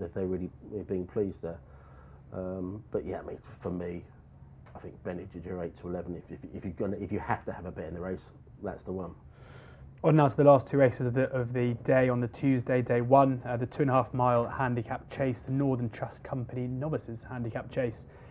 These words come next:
Speaker 2: is next up. Uh, Imperial Aura is the six to one favourite, Galvin eight to one, Hold the Note ten to one, fourteen to one Beakstown, and then, you know, fourteen to one. There are about five or six horses down there, fourteen, sixteens.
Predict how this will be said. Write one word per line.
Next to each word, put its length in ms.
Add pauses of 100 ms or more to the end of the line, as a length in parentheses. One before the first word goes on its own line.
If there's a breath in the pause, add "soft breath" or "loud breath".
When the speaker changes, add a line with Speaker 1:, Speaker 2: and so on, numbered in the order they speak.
(160 loud breath)
Speaker 2:
is 140
next 420
up. 260
Uh, 100
Imperial 500
Aura 280
is 220
the 260
six 420
to 100
one 180
favourite, 480
Galvin 340
eight 180
to 100
one, 240 (200 loud breath)
Hold 220
the 80
Note 220
ten 220
to 120
one, 320
fourteen 440
to 80
one 180
Beakstown, 560 (420 loud breath)
and 40
then, 180 (100)
you 120
know, 200
fourteen 380
to 80
one. 100
There 60
are 100
about 140 (240)
five 180
or 60
six 240
horses 260
down 180
there, 120
fourteen, 360
sixteens. 600